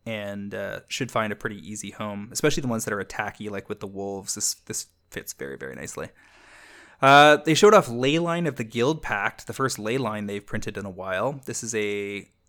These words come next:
five, uh, sorry, a four casting cost Leyline that can be, has four hybrid, green, white, green, blue,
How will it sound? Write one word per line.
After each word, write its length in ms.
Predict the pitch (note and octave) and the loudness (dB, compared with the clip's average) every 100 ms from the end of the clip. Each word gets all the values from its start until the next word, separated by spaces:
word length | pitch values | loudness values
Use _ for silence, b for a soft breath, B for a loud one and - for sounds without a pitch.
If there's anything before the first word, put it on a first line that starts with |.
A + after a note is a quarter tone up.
| _ | _
five, 1040 | - - - C3+ C#3+ D3+ D3+ D3 C#3 - - - | -20 -12 -2 4 6 8 6 4 0 -8 -14 -2
uh, 120 | B2 | 0
sorry, 260 | A2+ C#3 G#2+ | 2 2 0
a 40 | |
four 800 | - - - D3 F3 F#3+ F#3+ F#3+ _ | -2 -8 -4 -2 0 0 -2 -6 _
casting 460 | - C#3+ C3+ - D3 | -6 -2 -2 -4 -6
cost 380 | - B2+ B2 - | 0 0 0 -6
Leyline 720 | G#2 A2 G2 F#2 G2+ B2 D#3 _ | -6 -4 -6 -8 -10 -10 -12 _
that 140 | A2 | -10
can 160 | - A2+ | -8 -8
be, 340 | A2 G#2+ G#2 - | -8 -10 -12 -8
has 300 | A#2 G#2+ - _ | -6 -6 -10 _
four 320 | - - D3 | -12 -2 0
hybrid, 540 | C#3+ B2+ A#2+ G#2+ G#2 G#2 _ | 2 0 0 -4 -8 -12 _
green, 320 | - C3 D3+ | -8 -6 -2
white, 300 | C3 B2 B2+ | 0 0 -2
green, 240 | C3 A2+ A2 | -6 -4 -4
blue, 580 | A2+ C3+ C#3 C3+ C3 | -6 -4 -4 -6 -10